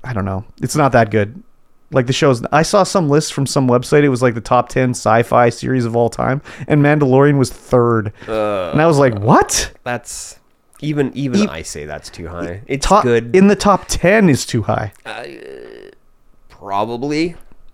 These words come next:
Speaker 2: It's,
Speaker 1: Anyways.
Speaker 2: it's entertaining. It's got its merits,
Speaker 1: I enjoyed,
Speaker 2: I
Speaker 1: like, oh,
Speaker 2: suppose.
Speaker 1: it's like Grogu's cute and funny, and he
Speaker 2: Yeah.
Speaker 1: grabs the thing.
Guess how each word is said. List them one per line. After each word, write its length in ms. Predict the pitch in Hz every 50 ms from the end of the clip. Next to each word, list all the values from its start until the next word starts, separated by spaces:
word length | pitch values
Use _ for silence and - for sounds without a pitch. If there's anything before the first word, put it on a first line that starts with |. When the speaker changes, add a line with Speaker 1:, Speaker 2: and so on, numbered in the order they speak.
| - - - -
Speaker 2:
It's, 400 | 139 143 143 - - - - - - - - - - - - - -
Speaker 1:
Anyways. 280 | - 117 101 85 - 165
Speaker 2:
it's 180 | 175 - - -
entertaining. 720 | 143 143 147 143 139 - 135 127 127 127 135 135 143 143 -
It's 240 | - 131 135 - -
got 300 | - 139 135 135 - - -
its 420 | 127 127 120 - - - - - - - - - - - - - - -
merits, 280 | - 113 - 185 190 202
Speaker 1:
I 80 | 254 311
enjoyed, 400 | 339 277 202 247 247 254 262 196
Speaker 2:
I 40 |
Speaker 1:
like, 160 | 233 220 226 233
oh, 20 |
Speaker 2:
suppose. 300 | - - 269 330 349 359
Speaker 1:
it's 80 | - -
like 120 | 339 302
Grogu's 520 | 254 220 185 190 214 233 220 233 233 233 -
cute 260 | - - - 170 -
and 100 | - 156
funny, 340 | - - 156 156 170 196 214
and 80 | - 151
he 80 | 135
Speaker 2:
Yeah. 140 | 120 113 202
Speaker 1:
grabs 260 | 165 160 160 175 180
the 60 | 190 170
thing. 280 | - 180 165 160 170